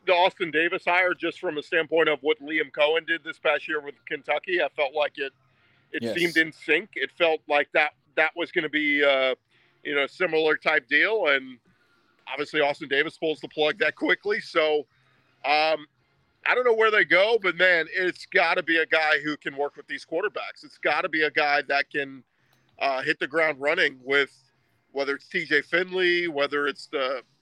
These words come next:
Speaker 1: you know, Robbie Ashford, whether it's Demetrius Davis, Zach Calzada, whoever it is, we better feel pretty damn good coming out of the spring about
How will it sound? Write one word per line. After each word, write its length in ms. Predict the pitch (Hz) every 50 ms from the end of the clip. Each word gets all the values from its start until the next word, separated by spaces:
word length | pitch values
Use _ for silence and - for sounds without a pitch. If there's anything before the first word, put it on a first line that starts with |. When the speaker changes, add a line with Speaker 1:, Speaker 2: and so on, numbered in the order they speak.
| _
Speaker 1:
you 100 | _ 127
know, 100 | 123 120
Robbie 320 | 123 135 139 147 143 147 139
Ashford, 500 | 143 165 160 - - 175 180 180 175 151
whether 360 | 139 139 139 131 143 143 139
it's 380 | 135 131 - - - - - - _ _ _ _ _ _ _
Demetrius 520 | - 139 131 151 151 - - 156 143 - -
Davis, 720 | 160 151 170 180 175 196 185 180 - - - - - -
Zach 240 | 139 151 151 165 -
Calzada, 460 | - 156 151 143 - 156 156 180 190 -
whoever 320 | 156 165 190 262 277 240
it 80 | 196 147
is, 480 | 175 233 220 151 151 - - - - - _ _ _ _ _ _ _ _ _ _ -
we 160 | - 196 262
better 300 | 262 277 277 269 240 190
feel 200 | - 214 208 175
pretty 280 | - - 196 208 196
damn 260 | 165 - 165 175 185 170
good 260 | 143 160 175 170 -
coming 220 | - 160 160 156
out 140 | 156 156 151
of 80 | 143 131
the 80 | 135
spring 420 | - - - - 165 165 165 156 139
about 400 | 135 - 143 139 139 139 135